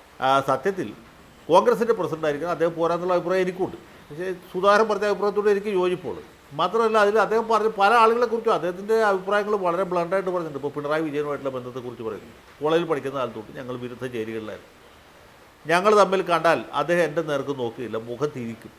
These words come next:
എന്ന് പറയുന്നുണ്ട്. അപ്പോഴും അദ്ദേഹം പറയുന്നുണ്ട്, "കോടിയേരി ബാലകൃഷ്ണൻ്റെ സംസ്കാര കർമ്മം നടക്കുന്ന വേളയിൽ ഞങ്ങൾ തമ്മിൽ കണ്ടു, എന്നെ, ഞാൻ വന്നപ്പോൾ അദ്ദേഹം, ആ, എഴുന്നേറ്റു, ഞാൻ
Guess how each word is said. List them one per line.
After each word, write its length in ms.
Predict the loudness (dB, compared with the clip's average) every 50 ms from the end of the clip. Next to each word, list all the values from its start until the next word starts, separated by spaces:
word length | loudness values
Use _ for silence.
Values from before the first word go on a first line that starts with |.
| -16 -14 -10
എന്ന് 120 | -4 -2 0
പറയുന്നുണ്ട്. 360 | 0 0 -2 -4 -8 -12 -14 -18 -16 -8 -6 -6
അപ്പോഴും 260 | 2 4 6 8 8 8
അദ്ദേഹം 220 | 6 4 4 4 4
പറയുന്നുണ്ട്, 380 | 2 2 0 -2 -4 -4 -6 -6 -8 -12 -20 -20 -20 -20 -20 -20 -10 0
"കോടിയേരി 360 | 2 4 6 6 6 6 6 4 4
ബാലകൃഷ്ണൻ്റെ 540 | 4 4 2 0 -2 -4 -6 -4 0 2 2 2 2 0 -4 -8 -8 -4 -4
സംസ്കാര 360 | -4 -4 -2 -2 -2 0 0 0 -2
കർമ്മം 220 | -2 -4 -4 -6 -6
നടക്കുന്ന 280 | -6 -6 -6 -6 -8 -6 -6
വേളയിൽ 220 | -6 -8 -8 -12 -10 -10
ഞങ്ങൾ 160 | -8 -4 -2 -2 -2
തമ്മിൽ 160 | -2 -6 -8 -10
കണ്ടു, 180 | -10 -10 -12 -16 -20 -20 -20 -18 -12 -12 -10
എന്നെ, 180 | -4 -4 -4 -4 -4 -4 -2
ഞാൻ 120 | -2 0 0 -2
വന്നപ്പോൾ 300 | -4 -4 -4 -6 -4 -4 -4 -4
അദ്ദേഹം, 220 | -4 -6 -8 -12 -14 -20 -20 -20 -20 -20 -20 -20 -20 -20 -20 -8 -2 0
ആ, 40 | 0 2 0 0 -2 -4
എഴുന്നേറ്റു, 340 | -4 -4 -6 -8 -8 -10 -16 -20 -14 -6 -2
ഞാൻ 100 | -2 -2